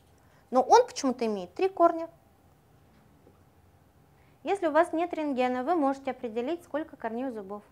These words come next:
Прямой и узкий зуб. Два корня. Прямой, но не узкий зуб. Три корня.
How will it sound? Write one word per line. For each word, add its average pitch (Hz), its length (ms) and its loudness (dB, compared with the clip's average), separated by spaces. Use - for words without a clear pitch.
Прямой 349 480 4
и 294 40 -6
узкий 285 500 -4
зуб. 220 280 -10
Два 220 320 -4
корня. 208 420 -16
Прямой, 311 440 -6
но 311 240 -4
не 233 240 -10
узкий 208 320 -18
зуб. 208 180 -16
Три 277 160 -8
корня. 196 340 -12